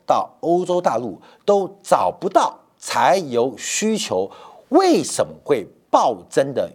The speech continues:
原因跟证据。可是柴油的需求就按照市场供需关系出现大幅度的走高。好，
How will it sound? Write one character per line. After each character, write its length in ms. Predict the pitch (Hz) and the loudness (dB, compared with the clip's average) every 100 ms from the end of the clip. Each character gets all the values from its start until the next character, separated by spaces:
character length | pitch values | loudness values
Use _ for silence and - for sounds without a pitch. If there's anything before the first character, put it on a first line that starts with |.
| - | -8
原 180 | 107 120 | -6 -2
因 240 | 160 185 - _ | -4 -6 -12 _
跟 200 | - 113 | -6 -4
证 160 | 113 90 | -4 -8
据。 200 | 82 101 - - - - | -8 -12 -12 -20 -16 0
可 100 | 147 | 2
是 180 | 160 - | 2 -4
柴 380 | - - 147 202 - - | -8 0 2 2 -2 -6
油 260 | 131 139 | -2 0
的 160 | 147 113 | 0 -2
需 240 | - 180 | -2 -6
求 300 | 156 92 73 - _ - | -6 -8 -10 -14 _ -14
就 120 | - | 0
按 120 | 147 139 | 2 2
照 120 | 117 | -2
市 460 | - - 359 311 | -4 -2 2 2
场 240 | - - 80 - | -2 -10 -18 -2
供 300 | 196 196 196 | 0 0 -4
需 200 | - 110 | -4 -2
关 240 | 135 143 | -2 -2
系 300 | 139 143 139 - - | -2 -4 -6 -10 -16
出 220 | - 160 | -4 -2
现 220 | 160 110 87 | 0 -2 -2
大 300 | - 226 131 - | 0 2 0 -6
幅 300 | - 107 123 | -12 -12 -10
度 260 | - 175 | -6 -6
的 220 | 107 82 78 | -4 -10 -12
走 200 | - 120 - | -4 -2 2
高。 240 | 220 214 - _ - - | 0 0 -10 _ -20 -4
好， 180 | 208 | 0